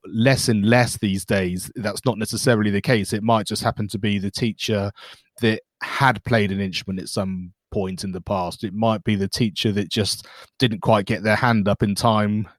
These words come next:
<laughs> when they were trying to get something else. I mean, sometimes it just is sort of almost the last person in the room 'cause nobody wants to do it because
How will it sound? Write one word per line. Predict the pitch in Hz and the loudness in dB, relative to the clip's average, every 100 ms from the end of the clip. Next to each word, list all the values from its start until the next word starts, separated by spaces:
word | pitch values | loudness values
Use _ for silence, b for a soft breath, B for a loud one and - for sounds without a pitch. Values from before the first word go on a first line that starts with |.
| - | 2
<laughs> | - 160 | 4 4
when | 139 | 4
they | 135 | 6
were | 143 123 | 6 6
trying | 139 131 | 4 4
to | 127 | 2
get | 127 | 0
something | 123 110 113 | -2 -2 2
else. | 117 101 98 | 4 2 0
I | |
mean, | 107 98 | -4 0
sometimes | 123 113 113 98 | 0 2 0 0
it | 101 | -4
just | - 104 117 | -4 -2 2
is | 117 | 2
sort | - 117 107 | 2 0 2
of | |
almost | 113 107 107 | 2 2 0
the | 107 | 0
last | 107 101 - | 0 0 0
person | 117 107 107 | 0 0 -2
in | 107 | -2
the | 104 | 2
room | 113 104 | 2 0
'cause | 98 98 | -2 0
nobody | 113 127 117 107 | 4 4 4 2
wants | 98 95 87 | 0 -4 -8
to | - | -8
do | 95 95 | -4 -4
it | 87 | -6
because | 104 107 | -6 -6